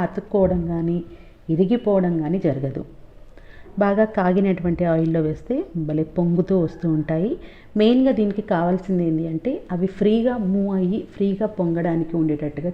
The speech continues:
చాలు. ఒకటేసారి హెవీగా వేసేసుకోకుండా ఫ్రీగా ఉండేటట్టుగా వేసుకుంటే సరిపోతుంది. అప్పుడు అన్నీ ఈవెన్గా పొంగుతాయి. నేను తీసుకున్న సజ్జలు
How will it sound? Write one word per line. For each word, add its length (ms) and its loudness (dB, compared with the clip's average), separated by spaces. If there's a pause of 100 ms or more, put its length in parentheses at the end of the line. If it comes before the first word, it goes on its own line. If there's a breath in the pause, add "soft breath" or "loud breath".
చాలు. 320 -4 (480 loud breath)
ఒకటేసారి 500 2 (260)
హెవీగా 440 2
వేసేసుకోకుండా 880 -4 (500 loud breath)
ఫ్రీగా 320 4 (100)
ఉండేటట్టుగా 580 -2 (400)
వేసుకుంటే 520 0
సరిపోతుంది. 580 -8 (440 loud breath)
అప్పుడు 240 2
అన్నీ 180 2 (180)
ఈవెన్గా 380 4 (100)
పొంగుతాయి. 460 -2 (880 soft breath)
నేను 140 6 (100)
తీసుకున్న 400 0
సజ్జలు 280 4